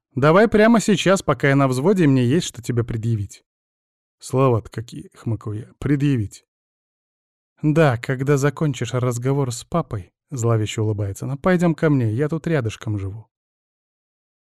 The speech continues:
Блин, так и хочет меня затащить за точку невозврата.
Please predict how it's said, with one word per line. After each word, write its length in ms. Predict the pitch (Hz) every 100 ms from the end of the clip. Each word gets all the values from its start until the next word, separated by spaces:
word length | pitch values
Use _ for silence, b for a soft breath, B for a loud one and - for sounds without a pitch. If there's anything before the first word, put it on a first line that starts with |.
| _ _ _ -
Блин, 460 | 123 135 131 123
так 240 | 120 120 135
и 40 |
хочет 360 | - 143 123 113
меня 240 | 120 117
затащить 580 | 113 120 110 143 131 -
за 240 | 131 123 127
точку 320 | 127 113 117
невозврата. 760 | 110 107 107 104 104 95 -